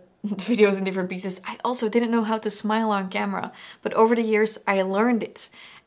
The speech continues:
And a while back, without knowing it, I looked at my own videos and I was thinking, "Hmm,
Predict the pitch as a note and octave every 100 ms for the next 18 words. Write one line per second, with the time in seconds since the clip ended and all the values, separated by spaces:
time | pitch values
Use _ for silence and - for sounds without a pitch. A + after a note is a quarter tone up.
0 | - G3+ F#3+ F#3+ G3 G3 D4+ F4 D#3+ -
1 | - G3 G#3 A#3 A#3+ A3+ G#3 G3+ - G3+
2 | B3+ B3+ A#3 G3+ G3 C#4 C4+ G#3+ G#3+ G#3
3 | G#3 C4 C4 C4 A#3+ _ G4 A#3+